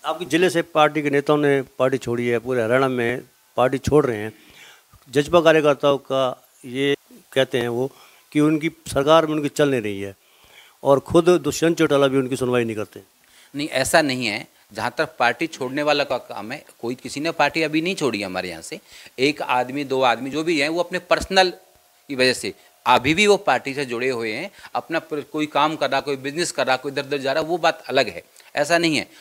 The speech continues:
Speaker 2: और जहाँ तक काम की बात है, तो आप देखते हो कि चंडीगढ़ के अंदर पूरी सरकार एक तरफ और भाई दुष्यंत चौटाला जी का जो दरबार लगता है, जो लोगों की दुखी, अ, लोगों की समस्याओं को सुनते हैं, बाकायदा बैठा के, समझा के,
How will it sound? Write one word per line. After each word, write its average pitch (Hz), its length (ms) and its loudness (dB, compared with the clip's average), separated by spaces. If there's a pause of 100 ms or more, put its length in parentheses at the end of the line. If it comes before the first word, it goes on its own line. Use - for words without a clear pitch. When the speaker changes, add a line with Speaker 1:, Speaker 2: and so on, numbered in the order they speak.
(120)
Speaker 2:
और 139 100 0
जहाँ - 260 -2
तक 170 160 -6
काम 139 200 -2
की 170 160 -6
बात 151 260 0
है, 170 60 -6
तो 170 120 -6
आप 147 120 0
देखते 135 380 -6
हो 165 40 -6
कि 165 80 -4
चंडीगढ़ 151 420 0
के - 120 -6
अंदर 147 220 0
पूरी 160 400 -4
सरकार 143 440 2
एक 139 180 0
तरफ 170 280 0 (240)
और 147 100 -2
भाई 135 260 -6
दुष्यंत 160 460 -6 (100)
चौटाला 160 340 0
जी 160 100 -2
का 160 120 2
जो 143 120 -2
दरबार 127 340 2
लगता 120 300 -2
है, 113 220 -2 (340)
जो 143 260 0
लोगों 151 380 4
की 156 160 -6
दुखी, 143 440 -6
अ, 123 200 -2
लोगों 139 320 -2
की 139 360 -4 (160)
समस्याओं 151 440 2
को 147 120 -2
सुनते 151 360 -4
हैं, 135 300 -4
बाकायदा 131 380 -2
बैठा 123 300 -2
के, 131 140 -6
समझा 131 380 0
के, 139 200 -2